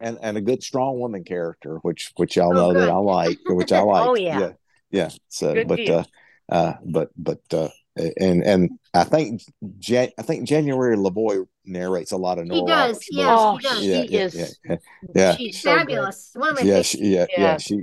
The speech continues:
Speaker 1: she, she, she's very good. So, uh,
Speaker 3: She's one of my
Speaker 1: anyway,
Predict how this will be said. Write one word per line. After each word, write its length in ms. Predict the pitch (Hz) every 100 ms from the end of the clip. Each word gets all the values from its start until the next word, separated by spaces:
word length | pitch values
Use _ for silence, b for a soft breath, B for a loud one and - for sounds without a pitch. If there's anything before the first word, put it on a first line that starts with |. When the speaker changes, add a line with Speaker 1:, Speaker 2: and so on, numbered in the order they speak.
| -
Speaker 1:
she, 400 | - - 120 110
she, 240 | - 110
she's 280 | 95 113 95
very 280 | 90 90 82
good. 300 | 78 76 80 -
So, 400 | - - 82 76
uh, 120 | 78 - b b b
Speaker 3:
She's 140 | - 254 226
one 100 | 226
of 80 | 165
my 80 |
Speaker 1:
anyway, 100 | 226